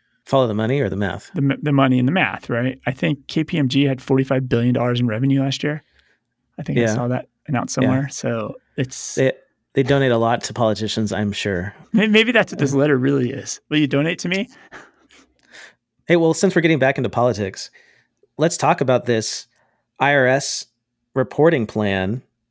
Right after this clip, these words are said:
Speaker 1: that people have been freaking out about. I saw this on Facebook where somebody was complaining that,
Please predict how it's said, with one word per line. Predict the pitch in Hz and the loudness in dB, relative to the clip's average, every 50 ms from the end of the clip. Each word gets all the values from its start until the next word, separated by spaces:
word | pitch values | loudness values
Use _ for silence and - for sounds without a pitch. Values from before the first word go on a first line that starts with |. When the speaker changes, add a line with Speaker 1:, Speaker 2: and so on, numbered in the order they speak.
| _ _ _ | _ _ _
Speaker 1:
that | - 117 107 - | -2 -2 -2 0
people | - 139 131 123 123 113 | -2 -2 0 0 0 0
have | 117 110 95 | 0 -2 -2
been | 110 98 | -4 -6
freaking | - - - 127 117 - 104 104 | -6 -4 -4 -4 -2 -2 -2 0
out | 101 98 95 | 0 0 0
about. | 95 92 101 95 92 98 127 - - _ _ _ _ _ _ _ _ _ _ _ _ _ _ _ _ _ _ _ _ _ _ _ _ _ _ _ _ _ _ _ _ _ - | -2 -2 -2 0 0 0 -2 -4 -8 _ _ _ _ _ _ _ _ _ _ _ _ _ _ _ _ _ _ _ _ _ _ _ _ _ _ _ _ _ _ _ _ _ -8
I | 135 | -6
saw | - - 202 202 | 0 2 2 4
this | 185 165 - | 4 2 0
on | 151 135 123 | 0 0 0
Facebook | - 127 120 113 - - 107 110 104 - | 0 0 0 0 0 -2 -2 -2 -2 -2
where | 120 113 107 107 110 110 | -2 0 0 0 -2 -2
somebody | - - 131 123 123 120 117 117 113 113 113 110 120 - _ _ _ _ _ _ _ - | -2 -2 0 2 2 2 2 2 2 0 0 -2 -6 -10 _ _ _ _ _ _ _ -4
was | 123 117 | -4 -2
complaining | - - 117 - - 127 127 127 127 120 113 | -2 -4 -6 -2 0 0 0 2 0 0 2
that, | 110 104 104 - | 0 0 0 -2